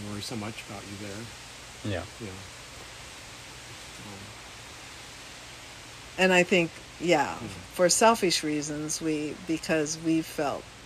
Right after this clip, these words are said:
Speaker 3: safe too with you, 'cause we knew the parents, we kept you in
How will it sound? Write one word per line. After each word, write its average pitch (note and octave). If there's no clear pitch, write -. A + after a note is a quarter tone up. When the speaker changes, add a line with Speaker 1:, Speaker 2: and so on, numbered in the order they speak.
Speaker 3:
safe C#3+
too D#3+
with D3+
you, D3
'cause D3+
we D#3
knew E3+
the D3
parents, D3
we D#3+
kept -
you D3+
in C#3